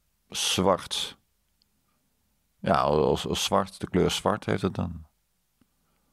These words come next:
Dus heb je dat zonlicht. En dan heb je een hoop warmte. Dus je hebt, dan heb je wel een warmtebron. En dan kijk je naar met een infraroodcamera.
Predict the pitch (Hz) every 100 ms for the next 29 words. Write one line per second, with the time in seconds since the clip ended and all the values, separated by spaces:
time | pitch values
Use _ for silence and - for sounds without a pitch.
0 | _ _ _ _ _ _ 98 95 90 92
1 | - 98 101 110 127 - - - _ _
2 | _ _ _ _ _ - - - 76 82
3 | 85 85 90 73 82 87 101 117 117 139
4 | 135 110 95 95 92 95 107 110 113 110
5 | 107 101 113 120 120 113 123 127 127 107
6 | 101 98 95 - 107 110 113 107 95 98
7 | 92 87 104 - 110 107 110 110 110